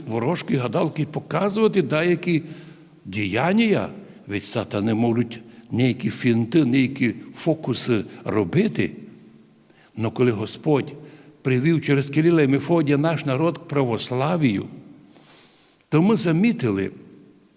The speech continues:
що і наш народ, коли вводили його в унію у сімнадцятому віці, тобто через вісім-сто років після, як прийняли християнство, що замічали наші люди? Тільки лишив православ'я,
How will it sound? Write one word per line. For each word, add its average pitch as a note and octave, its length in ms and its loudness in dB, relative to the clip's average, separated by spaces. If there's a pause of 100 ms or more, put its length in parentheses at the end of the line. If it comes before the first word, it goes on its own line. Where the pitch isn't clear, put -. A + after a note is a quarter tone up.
(640)
що D#3 160 2
і C#3+ 40 6
наш F3+ 260 2
народ, F#3 300 2
коли F3 340 4 (420)
вводили D3+ 480 2
його C#3 220 6
в D3+ 320 -4
унію B2+ 540 2 (360)
у B2 200 2
сімнадцятому B2+ 960 -2
віці, B2+ 460 -2 (440)
тобто B2+ 360 -2
через A#2+ 480 -2 (380)
вісім-сто C#3+ 640 0
років D3 360 0
після, A#2+ 300 -2
як - 160 -6
прийняли G#2 360 2
християнство, B2+ 880 -2 (460)
що B3 280 0
замічали F3 500 2
наші E3+ 320 2
люди? G2+ 340 2 (640)
Тільки A3+ 340 4
лишив F3+ 420 4
православ'я, D3+ 920 2